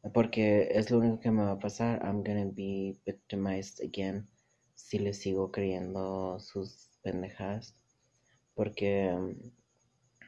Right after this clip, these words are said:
they'll send me money, me mandan dinero, pero,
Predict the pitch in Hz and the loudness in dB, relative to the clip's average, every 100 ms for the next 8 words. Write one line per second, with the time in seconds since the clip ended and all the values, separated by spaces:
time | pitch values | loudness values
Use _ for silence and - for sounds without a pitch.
0 | _ _ - - _ - 113 110 110 107 | _ _ -18 -18 _ 0 6 8 8 4
1 | 120 117 120 117 113 110 143 143 117 113 | 4 8 8 8 8 6 4 4 6 6
2 | 101 101 107 117 107 104 120 - 113 104 | 6 4 4 4 4 2 -2 -2 0 2
3 | 98 98 92 101 | 4 2 2 -4